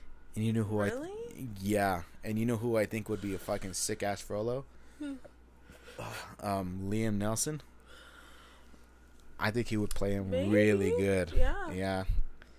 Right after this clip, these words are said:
Speaker 1: I could just see him on a big-ass black horse, fucking.
Speaker 2: Mm-hmm.
Speaker 1: But then I don't know who would play who.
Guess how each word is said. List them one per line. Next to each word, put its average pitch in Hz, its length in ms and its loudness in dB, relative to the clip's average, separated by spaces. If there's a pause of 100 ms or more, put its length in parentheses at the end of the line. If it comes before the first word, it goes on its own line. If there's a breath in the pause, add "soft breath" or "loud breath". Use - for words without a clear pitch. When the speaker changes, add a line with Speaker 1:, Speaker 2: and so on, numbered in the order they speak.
(420 loud breath)
Speaker 1:
I 110 60 2
could 107 180 0
just 110 160 4
see 117 160 4
him 117 140 2
on 107 100 2
a 98 60 2
big-ass 107 480 4
black 107 320 0
horse, 113 380 -2
fucking. 92 460 -8 (460 loud breath)
Speaker 2:
Mm-hmm. 220 420 -12
Speaker 1:
But 117 140 4
then 110 120 2
I 110 60 2
don't 107 120 2
know 104 100 2
who 98 100 -2
would 98 120 -2
play 90 180 0
who. 90 220 -4